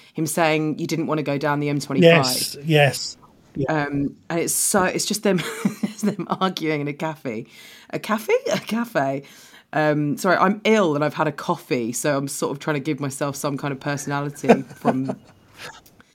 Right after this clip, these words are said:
Speaker 1: the coffee, uh, to stop myself sounding ill. I think it might have turned me a bit insane. Here we go.
Speaker 2: <laughs> Best time to
Speaker 1: Um,
Speaker 2: interview you, probably.
Speaker 1: <laughs> Yeah, exactly. Um, but he keeps going like,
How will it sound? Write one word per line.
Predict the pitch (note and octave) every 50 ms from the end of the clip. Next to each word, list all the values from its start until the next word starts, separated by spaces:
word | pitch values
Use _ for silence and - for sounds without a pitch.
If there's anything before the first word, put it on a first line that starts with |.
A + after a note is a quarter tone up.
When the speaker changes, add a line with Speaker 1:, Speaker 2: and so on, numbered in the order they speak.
| _ _ _ _ _
Speaker 1:
the | - E3
coffee, | - - F#3+ E3 - - - E3 D3 C#3 C#3 C3+ - -
uh, | - D3 C#3 C3+ C3+ C3+ B2+ - - -
to | - - D#3 D3 C#3 C3 C3 A#2+ - - - -
stop | - - - - E3 - -
myself | C#3+ C#3 - - C#3+ C#3+
sounding | - - D3+ C3+ C#3+ D#3 D3+ D3+ D3+
ill. | C#3 C3+ C#3+ C#3+ D3+ F3 F#3+ A3 G#3+ - - - - _ _ -
I | C3
think | - - F#3+ E3+ -
it | F3
might | D#3 D3+
have | D3+ D3+
turned | - - D#3 D3 C#3+
me | D3 C#3+
a | C#3
bit | C3+ C3 - E3 D3 C3 F2
insane. | B2+ B2 B2+ B2+ - D3 C3+ B2 A#2 A#2 - - - -
Here | B3 -
we | C3+
go. | B2 C#3 C3 B2+ A#2+ A#2+ B2 - - -
Speaker 2:
<laughs> | - - -
Best | - C#4 G#3 - -
time | A#3+ A3+ G3+ F#3+
to | G3
Speaker 1:
Um, | G3
Speaker 2:
interview | D#3+ C#3 C3+ D3 D3 C#3
you, | C3 B2+ B2
probably. | - D3 C#3+ C#3+ D3+ D3 E3 E3+ E3 - - _ _ _ _ _ _ _ _ _ _ _ _ - - -
Speaker 1:
<laughs> | - A#3+ - - - - C6+ C6+ - - - - - - -
Yeah, | - C4 B3+ - G#3 E3+ D#3+ D3 D3+ - - -
exactly. | - G#3+ D3+ D3+ - - F3+ D3 - - E3 D3 C3+ C3 C3+ - - - - - - - - - - - - _ -
Um, | D#3 D#3+ D#3+ D#3 D3+ D3+ D3+ C#3+ - - _ _ _ _ _ _ _ _ _ _
but | - F#3+ -
he | F#3 F3+ G#3+ G#3+
keeps | G#3+ - A#3+ A#3+ A3 A3 -
going | - G#3+ G3+ G3+ G3 F#3 F3+ F3+
like, | E3+ D#3 D#3 D3+ - - - -